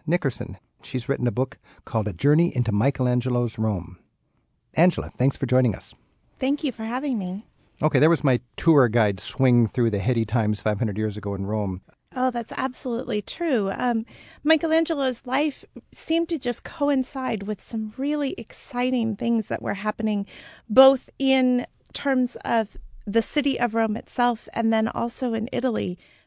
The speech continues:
Speaker 2: It was this nexus of incredible talent, uh, that was arising. And you had the invention of the printing press in fourteen fifty, and so there was this promulgation of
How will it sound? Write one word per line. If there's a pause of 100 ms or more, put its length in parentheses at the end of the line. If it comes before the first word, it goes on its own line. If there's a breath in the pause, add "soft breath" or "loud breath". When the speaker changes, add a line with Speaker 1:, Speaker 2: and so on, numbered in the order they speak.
Speaker 2:
It
was
this
nexus
of
incredible
talent, (480 loud breath)
uh,
that
was
arising. (320 soft breath)
And
you
had (180)
the
invention
of
the
printing
press
in
fourteen
fifty,
and
so
there
was
this
promulgation
of